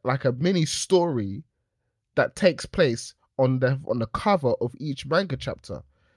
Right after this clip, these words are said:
So you get to find out what's happening. And through that manga chapter, the front, the manga, the actual, the front cover chapters, for example, I learned that, oh, hold up.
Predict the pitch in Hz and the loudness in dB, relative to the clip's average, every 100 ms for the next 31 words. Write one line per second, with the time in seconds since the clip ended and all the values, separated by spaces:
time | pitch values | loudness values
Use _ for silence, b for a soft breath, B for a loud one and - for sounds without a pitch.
0 | _ - - 165 139 120 135 160 175 - | _ -8 2 6 6 2 -4 -8 -4 -4
1 | 160 180 170 165 147 147 156 185 196 143 | -2 2 2 4 2 0 -4 -4 -6 -6
2 | 101 95 _ _ - 127 - 247 311 247 | -8 -12 _ _ -4 -2 -2 0 2 4
3 | 208 - 156 180 208 170 - 156 - - | 2 2 4 4 4 0 0 0 0 -4
4 | 143 135 - 180 - 139 139 160 170 160 | 0 0 4 2 4 2 2 2 0 -2
5 | 143 139 123 - 135 117 135 - 160 - | -4 -2 -2 -4 -6 -6 -6 0 0 2
6 | 190 160 - 127 - 120 123 117 117 - | 0 0 0 -4 -4 -10 -6 -4 -4 -4
7 | 107 - 139 151 160 - 156 147 - - | -8 -4 0 4 2 2 0 0 -4 0
8 | 151 160 - 277 131 165 | 2 4 2 4 6 4